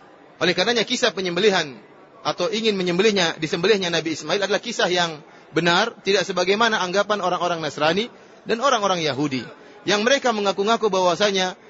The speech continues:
Nabi Ibrahim bersama mereka. Orang Nasrani mengatakan Nabi Ibrahim beragama Nasrani, orang-orang Yahudi mengatakan Nabi Ibrahim beragama Yahudi. Allah Subhanahu wa taala membantah mereka,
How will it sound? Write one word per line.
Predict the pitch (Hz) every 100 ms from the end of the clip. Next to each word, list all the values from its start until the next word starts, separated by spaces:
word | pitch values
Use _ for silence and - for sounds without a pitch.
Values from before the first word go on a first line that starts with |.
| - -
Nabi | 185 175 160
Ibrahim | 160 220
bersama | 185 156 220
mereka. | 233 277 247 185 - - - - -
Orang | 233 202
Nasrani | 180 202 202
mengatakan | 185 170 160 190 175 160
Nabi | 160 165
Ibrahim | 156 175 151
beragama | 143 147 156 165
Nasrani, | 160 160 202 226 226 - - 226
orang-orang | 254 220 202 185
Yahudi | 147 165 190
mengatakan | 147 135 143 196 233 226 - -
Nabi | 170 156 160
Ibrahim | 135 135 202
beragama | 180 180 180 233 254
Yahudi. | 247 240 294 170 113 - - - 247
Allah | 262
Subhanahu | 202 190 185 185
wa | 175
taala | 190 190
membantah | 180 180 254 220 190
mereka, | 208 196 185